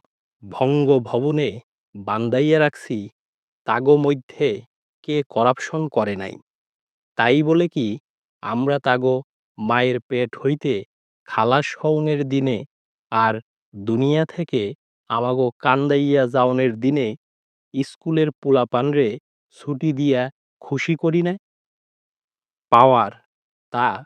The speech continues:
কে চায় না? আমরা হাজার বছরে পাওয়ার পাই নাই, তাই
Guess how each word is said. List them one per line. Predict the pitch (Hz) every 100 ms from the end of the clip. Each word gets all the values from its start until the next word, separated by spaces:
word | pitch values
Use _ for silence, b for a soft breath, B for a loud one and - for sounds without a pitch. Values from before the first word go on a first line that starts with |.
| _ _ _ -
কে | 160 151
চায় | 123 101 101
না? | 101 - _ _ _ _ _ -
আমরা | 131 151 156 110 123 _ _ -
হাজার | - 127 143 139
বছরে | 117 127 - - 165 156 98 - _ _ _ -
পাওয়ার | 107 123 139
পাই | 139 139 143
নাই, | 147 165 190 _ _ _ _ -
তাই | 135 131 107